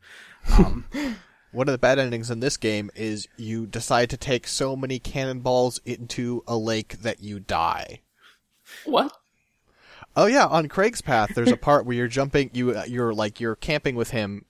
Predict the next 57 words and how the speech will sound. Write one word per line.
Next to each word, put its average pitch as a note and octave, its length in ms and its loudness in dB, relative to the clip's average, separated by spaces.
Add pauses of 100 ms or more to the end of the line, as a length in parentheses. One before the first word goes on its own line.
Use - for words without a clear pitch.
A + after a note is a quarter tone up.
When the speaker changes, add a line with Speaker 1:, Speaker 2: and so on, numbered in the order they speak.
Speaker 2:
and G#2+ 120 -6
you G#2+ 80 -8
go A2+ 120 -2
swimming, B2 600 0
and A2+ 140 -6
you, A2 100 -4
like, G#2+ 240 -2
you A2+ 60 -4
do A#2+ 160 -2
a G#2+ 60 0
cannonball A#2 640 2
into A#2 680 -6
the, G#2+ 120 0
like, G2+ 200 -2
the A2+ 80 -6
little G#2 180 -4
pond A#2+ 480 0
or G#2+ 100 -4
whatever, F#2 460 -4 (480)
and A2+ 100 -2
it's A2+ 100 -2
like, A#2 140 2
"We D#3 80 -2
should E3 160 -2
go E3+ 160 2
again. E3 440 2 (280)
We D#3 220 -2
should F3+ 160 -4
go F3+ 160 4
again." F3 420 2
And B2+ 100 -2
then B2 120 -2
Craig's C3+ 260 0
like, C#3 160 -2
"We G3 120 2
should B2 180 -4
stop." F#2+ 400 2
And A#2+ 80 -2
if A2+ 100 -2
you're A2+ 100 -2
like, A2 160 -2
"No, C#3 200 4
we B2+ 160 2
have G#2+ 280 2
to B2 120 0
go A#2+ 240 0
again," B2 500 -2 (260)
and A#2 120 -4
you A2+ 80 -2
get C3 160 2
kind A#2 260 0
of G#2+ 100 -8
crazy A#2 440 0
about G2+ 260 0
it, F#2+ 140 -8
you C#3+ 160 -8
die. B2 600 4